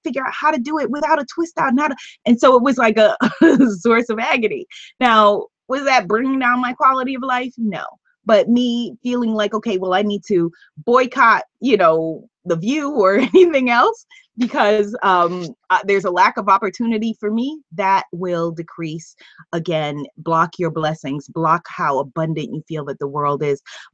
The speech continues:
keep you small, make you afraid of, if you're judgmental yourself, you will be afraid of being judged,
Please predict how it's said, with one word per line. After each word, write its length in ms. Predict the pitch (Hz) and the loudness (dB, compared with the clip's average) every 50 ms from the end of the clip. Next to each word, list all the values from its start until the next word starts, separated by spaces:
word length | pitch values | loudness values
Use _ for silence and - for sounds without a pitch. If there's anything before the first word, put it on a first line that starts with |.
| - - _ - - - - - | -20 -20 _ -20 -20 -20 -18 -4
keep 260 | - - 285 254 - | 0 2 2 2 2
you 160 | 214 208 208 | 2 2 2
small, 640 | - - - 196 185 180 185 165 127 71 - - - _ _ - | 2 0 -2 0 2 2 2 2 0 0 -2 -6 -10 _ _ -4
make 200 | 170 175 180 170 | -2 -2 0 0
you 160 | 185 190 185 | 2 4 4
afraid 480 | 175 170 - - 170 165 165 160 160 160 - - | 4 4 2 2 4 4 4 4 2 2 0 0
of, 200 | 165 147 147 - | -2 -2 -2 -2
if 120 | - - - | -4 -2 0
you're 140 | 175 180 175 | 0 0 2
judgmental 800 | 165 180 170 165 165 175 170 170 175 220 233 - 320 330 392 427 - _ _ _ _ _ - | 2 0 0 0 0 0 0 2 2 2 2 2 2 0 0 0 -2 _ _ _ _ _ -4
yourself, 480 | 175 175 165 160 - 233 233 262 320 349 - | -2 -2 -2 -2 0 0 2 2 2 0 -4
you 100 | 180 190 | -4 -2
will 100 | 170 147 | -2 -2
be 140 | 156 160 - - | -2 -2 -4 -4
afraid 340 | 160 - - 170 160 160 | -4 -4 -2 -2 0 -2
of 180 | - - 165 156 | -2 -6 -6 -6
being 300 | 180 170 151 160 165 156 | -4 -4 -2 -2 -4 -2
judged, 460 | - - 202 226 254 269 - - - | 0 2 2 2 2 0 -4 -10 -16